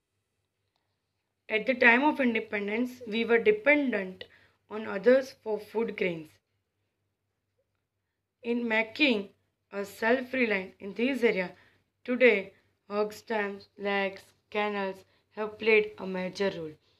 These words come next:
We have been making use of modern agriculture technology to increase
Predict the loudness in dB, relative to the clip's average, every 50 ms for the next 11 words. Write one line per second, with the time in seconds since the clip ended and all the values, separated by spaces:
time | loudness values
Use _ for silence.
0 | _ _ _ _ _ -4 0 0 2 2 0 0 0 0 2 0 0 -2 -2 0
1 | 2 2 2 2 2 2 2 4 4 4 4 4 2 -2 -6 -4 -2 2 4 4
2 | 6 6 4 2 2 0 0 0 0 -2 -2 -4 -4 -4 -4 -4 -2 -2 0 2
3 | 2 0 0 -4 -8 -10 -12 _ _ _ _ _ _ _ _ _ -6 -4 -4 -4
4 | -4 -6 -2 0 0 0 0 -2